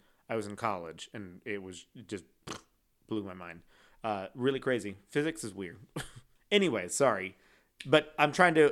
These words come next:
to associate with, with this idea that it actually is not that far out there,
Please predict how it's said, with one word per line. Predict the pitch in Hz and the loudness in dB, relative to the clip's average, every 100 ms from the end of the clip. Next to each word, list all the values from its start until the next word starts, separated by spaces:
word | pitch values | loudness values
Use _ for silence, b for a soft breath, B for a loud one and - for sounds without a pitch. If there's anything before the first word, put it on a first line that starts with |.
| - | 4
to | - 147 - | 4 6 6
associate | 143 - 180 160 - 139 131 | 0 4 6 6 2 -2 0
with, | 123 110 - | -2 -2 -6
with | 139 139 | 0 0
this | 131 123 | 2 2
idea | 123 117 117 110 - B | 2 2 0 0 -4 B
that | - | 0
it | 147 147 | 0 2
actually | 151 139 - 135 | 6 6 4 -2
is | 113 | 0
not | 127 117 - | -2 -2 -2
that | 117 - | -2 0
far | 117 113 | -2 2
out | 131 123 | 2 2
there, | 110 | -6